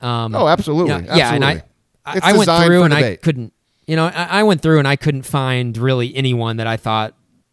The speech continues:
Speaker 1: you know, definitely should have been on there. Like, you can make cases either way. But yeah, like, the five guys that I wrote down, uh, when I was going through and looking at numbers and stuff like that, that, that I think maybe had a case to be on the list are just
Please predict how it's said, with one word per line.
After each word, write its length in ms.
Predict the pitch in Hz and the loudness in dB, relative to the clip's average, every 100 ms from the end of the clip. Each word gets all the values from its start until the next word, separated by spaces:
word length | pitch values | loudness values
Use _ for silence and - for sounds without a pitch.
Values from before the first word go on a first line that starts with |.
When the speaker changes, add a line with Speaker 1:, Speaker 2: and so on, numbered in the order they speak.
| _ _ - - | _ _ -20 -10
Speaker 1:
you 120 | 127 | -6
know, 160 | 113 110 | -6 -8
definitely 720 | 113 - 147 - 135 123 120 | -8 -2 -2 -2 -6 -6 -8
should 180 | - 123 | -6 -6
have 80 | |
been 120 | 117 117 | -4 -4
on 200 | 123 120 | -4 -4
there. 220 | 113 117 | -4 -4
Like, 200 | 104 104 | -6 -6
you 100 | 127 | -4
can 120 | 139 | -4
make 200 | 120 - | -6 -8
cases 340 | 127 123 131 | -8 -6 -6
either 260 | 117 123 107 | -4 -4 -2
way. 340 | 110 123 104 - - - - - | -4 -4 -6 -12 -20 -20 -12 -2
But 60 | |
yeah, 100 | 151 | 0
like, 200 | 135 135 | 2 -2
the 80 | 139 | -4
five 440 | - 135 147 170 139 | -4 0 2 0 0
guys 380 | 123 131 139 | -2 -2 -2
that 80 | 127 | -4
I 80 | 120 | -4
wrote 280 | 113 131 117 | -2 -4 -4
down, 500 | 113 113 120 131 135 _ _ _ | -10 -6 -4 -4 -6 _ _ _
uh, 220 | - 127 117 | -4 -2 0
when 140 | 123 | 0
I 60 | 127 | -2
was 140 | 120 | -2
going 240 | 127 127 | 0 0
through 140 | 117 123 | -2 -4
and 80 | 120 | -4
looking 180 | 120 | -6
at 80 | 113 | -10
numbers 320 | 107 120 120 | -8 -6 -6
and 80 | 110 | -6
stuff 160 | 123 113 | -8 -8
like 200 | 110 - | -8 -6
that, 280 | 120 110 - | -6 -6 -6
that, 240 | 117 120 | -8 -6
that 100 | 127 | -4
I 100 | 123 | -4
think 200 | 139 120 | -4 -4
maybe 320 | 117 123 127 | -4 -2 -2
had 180 | 117 117 | -2 -6
a 60 | 107 | -8
case 320 | - 135 - | -6 -6 -4
to 80 | 139 | -4
be 120 | 139 | -2
on 100 | 143 | -2
the 80 | 143 | -2
list 300 | 147 151 131 | -2 -2 -6
are 80 | 117 | -8
just 340 | 117 - | -8 -10